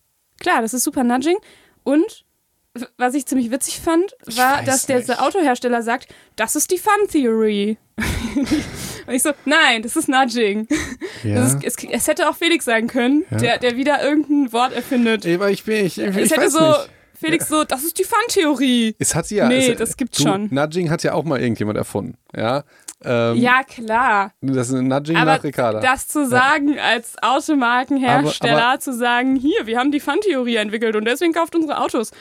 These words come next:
Speaker 1: ähm, und sich dann sowas zu bedienen.
Speaker 2: Ich sehe, ich, also, wie soll ich das sagen? Wenn du jetzt irgendwie, wenn du eine wul-, wunderbar tolle Sahnetorte vor dir hast,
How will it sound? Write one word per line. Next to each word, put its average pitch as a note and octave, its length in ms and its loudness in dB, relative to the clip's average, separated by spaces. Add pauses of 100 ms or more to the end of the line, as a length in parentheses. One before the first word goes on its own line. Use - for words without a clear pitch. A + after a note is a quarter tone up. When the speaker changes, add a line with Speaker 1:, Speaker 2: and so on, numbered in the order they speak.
(340)
Speaker 1:
ähm, A#3+ 440 2 (100)
und B3 120 0
sich C4+ 160 -2
dann B3 280 0 (540)
sowas A#3 300 -4
zu G#3+ 120 -8
bedienen. G#3 380 -2 (280)
Speaker 2:
Ich - 140 -16
sehe, D3+ 320 -8
ich, - 140 -20 (120)
also, F#3 380 0
wie G#3+ 140 0
soll G#3 120 0
ich F#3 60 0
das F#3+ 120 -2
sagen? F#3+ 240 0
Wenn D3+ 100 0
du D#3+ 80 0
jetzt D#3+ 240 -2
irgendwie, D#3+ 500 -2
wenn D#3 480 -2
du D3+ 160 0
eine D3+ 420 -2
wul-, F3 640 -2
wunderbar E3 360 -2
tolle D#3+ 260 -2
Sahnetorte B2+ 600 -2
vor A2+ 160 -2
dir G#2+ 140 0
hast, C3 340 -4